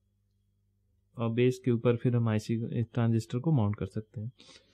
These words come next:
तो इस तरह सारे कंपोनेंट्स इसमें लगा लेंगे, जैसा इसमें आपको दिख रहा है पीसीबी बोर्ड में वैसे ही लगा लेंगे। एक ये ट्रिपल फ़ाइव टाइमर आईसी है,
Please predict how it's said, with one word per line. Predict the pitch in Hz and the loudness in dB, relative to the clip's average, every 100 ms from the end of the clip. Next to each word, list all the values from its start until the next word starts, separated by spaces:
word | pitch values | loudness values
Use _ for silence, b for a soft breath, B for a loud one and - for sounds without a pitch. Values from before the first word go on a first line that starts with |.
| b b - | b b 0
तो | |
इस | 170 | 2
तरह | 180 170 | 4 4
सारे | 170 160 | 6 6
कंपोनेंट्स | 160 156 151 151 147 | 6 4 6 4 4
इसमें | 143 143 | 2 2
लगा | 135 131 131 | 4 4 4
लेंगे, | 123 127 156 | 4 4 4
जैसा | 135 113 123 | 2 2 0
इसमें | 120 127 | -2 0
आपको | 120 117 120 | 0 -2 -2
दिख | 117 131 | 0 2
रहा | 139 | 2
है | 139 | 0
पीसीबी | 135 131 139 | 0 -2 0
बोर्ड | 131 131 | 2 2
में | 139 160 | 2 2
वैसे | 107 107 127 | 2 0 0
ही | |
लगा | 120 120 120 | 0 2 2
लेंगे। | 120 143 285 - - - - | 2 0 -2 -8 -20 -10 -2
एक | 127 - | -2 2
ये | 127 | 2
ट्रिपल | 127 127 139 | 4 2 0
फ़ाइव | 135 127 | 2 0
टाइमर | 127 123 127 | 4 4 6
आईसी | 123 120 127 | 4 2 0
है, | 127 | 0